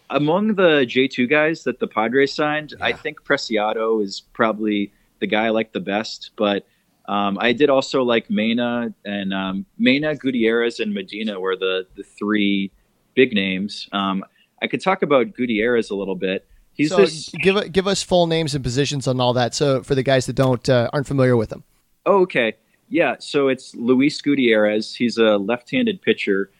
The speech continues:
Speaker 1: and he's not, he's not physically domineering or anything. He's kind of a shorter guy, but,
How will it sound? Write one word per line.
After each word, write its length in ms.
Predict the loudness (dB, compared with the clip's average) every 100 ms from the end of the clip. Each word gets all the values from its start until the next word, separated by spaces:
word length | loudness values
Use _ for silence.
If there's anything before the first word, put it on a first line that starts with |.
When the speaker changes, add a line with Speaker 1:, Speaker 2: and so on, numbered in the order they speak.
| _ _ _
Speaker 1:
and 480 | -4 0 0 0 -4 -6 _ _ _
he's 240 | -2 0 2
not, 360 | 2 2 0 -4 _ _ _ -6
he's 160 | -2
not 220 | 0 0 0
physically 720 | -2 0 -4 -2 0 0 0
domineering 600 | 0 0 0 0 -2 -2
or 60 | -2
anything. 440 | -2 -4 -4 -2
He's 280 | 0 -2 -2
kind 220 | -2 0
of 80 | 0
a 40 |
shorter 360 | -2 -2 2 2
guy, 460 | 2 0 0 -2 -6 _
but, 300 | -2 -2 -4